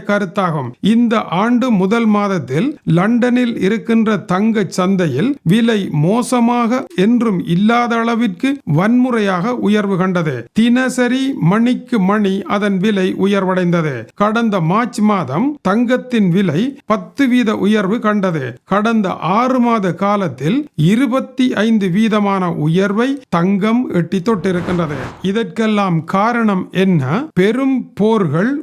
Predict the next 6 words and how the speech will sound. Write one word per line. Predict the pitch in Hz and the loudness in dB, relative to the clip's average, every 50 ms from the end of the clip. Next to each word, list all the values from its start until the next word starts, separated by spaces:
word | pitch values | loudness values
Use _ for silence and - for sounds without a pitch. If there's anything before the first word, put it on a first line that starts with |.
| - - - 196 | -8 -4 -2 -2
உக்கிரமடைந்து | 196 - - - 262 262 247 226 220 202 208 208 202 196 185 180 | -2 -2 -4 -2 0 2 2 2 2 2 2 2 2 2 2 0
கொண்டிருக்கின்றன. | 190 185 165 165 170 196 175 180 196 185 170 156 127 131 190 254 311 294 - - 190 | 0 0 0 0 0 -2 -2 -2 -2 -2 -2 -2 -2 -2 -2 -2 -4 -6 -2 -2 -2
உக்ரைன் | 208 175 170 - 254 262 254 226 196 165 175 | -2 0 -2 0 0 2 2 2 0 0 0
போர் | 208 214 202 180 175 - - - _ - 185 | 0 0 0 -2 -4 -6 -10 -8 _ 0 2
ஒன்று, | 208 208 196 175 151 143 151 190 262 339 330 - - _ - 143 | 2 4 2 2 2 0 0 0 0 -2 -6 -10 -8 _ 0 2
காசாவில் | 160 185 214 240 233 - 262 262 254 233 247 240 226 | 2 2 0 -2 -2 -2 0 0 0 0 0 0 0